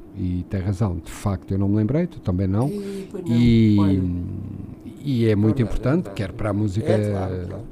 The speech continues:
Speaker 1: pop portuguesa, quer para a Pilar, imagino, eh, o Wayne Shorter ter produzido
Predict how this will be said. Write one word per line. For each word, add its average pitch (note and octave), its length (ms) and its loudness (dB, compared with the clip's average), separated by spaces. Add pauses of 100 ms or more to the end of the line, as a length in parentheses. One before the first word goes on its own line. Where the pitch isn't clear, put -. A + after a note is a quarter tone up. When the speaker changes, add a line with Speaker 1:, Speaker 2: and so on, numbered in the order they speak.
(420)
Speaker 1:
pop C3+ 320 4 (160)
portuguesa, A#2 520 -4
quer C#3 200 0
para A#2 180 -2
a A2 40 0
Pilar, A#2+ 460 2
imagino, B2+ 600 2 (680)
eh, D#3 600 0 (480)
o B2+ 180 4
Wayne C3 180 4
Shorter C#3 460 2
ter C#3+ 360 4
produzido C3 880 2